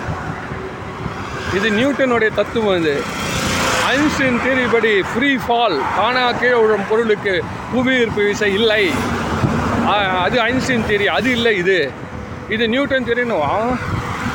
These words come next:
இதோ நம்ம ஊருக்காரன் ஒருத்தன் சார், அவன் இங்கிலீஷ்காரங்க பே-, அவன் கமெண்ட் எல்லாரும் அடிச்சு நொறுக்குறான். அவன் இந்த சயின்டிஸ்ட்டை பிடிச்சி வெளுத்து வாங்குறான் யாரு, நம்ம ஊருக்காரன் ஒருத்தன். அப்புறம் நான் எழுதினேன், "அப்பா, நீ எவ்வளோ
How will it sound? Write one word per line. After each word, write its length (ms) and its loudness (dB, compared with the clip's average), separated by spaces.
இதோ 120 2
நம்ம 300 2
ஊருக்காரன் 300 2
ஒருத்தன் 340 0
சார், 120 2
அவன் 280 2
இங்கிலீஷ்காரங்க 680 2
பே-, 320 2
அவன் 260 0
கமெண்ட் 340 0
எல்லாரும் 280 2
அடிச்சு 360 0
நொறுக்குறான். 440 2
அவன் 280 0
இந்த 140 2
சயின்டிஸ்ட்டை 560 0
பிடிச்சி 220 -2
வெளுத்து 380 2
வாங்குறான் 440 2
யாரு, 200 2
நம்ம 300 2
ஊருக்காரன் 320 2
ஒருத்தன். 260 -2
அப்புறம் 280 0
நான் 240 2
எழுதினேன், 340 2
"அப்பா, 180 2
நீ 60 -2
எவ்வளோ 260 2